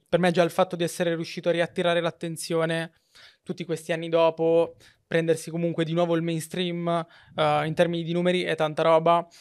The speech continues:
Dall'altra, cioè, se, mm, dobbiamo guardarla, diciamo, con più freddezza critica possibile, a me sembra un artista che, mm,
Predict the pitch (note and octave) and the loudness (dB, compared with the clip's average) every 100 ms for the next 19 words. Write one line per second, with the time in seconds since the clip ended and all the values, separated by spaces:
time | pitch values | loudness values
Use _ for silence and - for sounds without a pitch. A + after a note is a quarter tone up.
0 | - - - _ _ _ - D3+ D3+ D#3+ | -20 -20 -20 _ _ _ -6 0 6 6
1 | D#3 - D#3+ D3+ C#3 D3+ - _ F3 E3 | 6 2 -2 -2 -6 -8 -10 _ -14 -10
2 | D#3 D3 D#3 D#3+ D#3+ D#3 D#3 D#3 D3+ D3+ | -10 -6 -2 0 2 2 2 0 0 -4
3 | C#3+ D3+ D3 D#3 D3+ E3+ D#3 D#3+ D3+ D3+ | -6 -8 -8 -8 -8 -8 -2 -2 0 -2
4 | D3 D#3 D3+ D3+ D#3+ D#3+ D#3 - D#3+ D#3+ | -2 -6 -6 -6 -6 -6 -10 -10 -4 -4
5 | D#3+ - _ - - - _ _ D3 D#3+ | -4 -10 _ -20 -20 -20 _ _ -4 -2
6 | D#3 E3 D#3 D#3 D3 - - E3 - - | -2 -4 -4 -4 -6 -10 -12 -8 -6 -4
7 | D3+ D#3 D#3 - _ D3+ D3 C#3+ | -2 -2 -4 -8 _ -10 -8 -8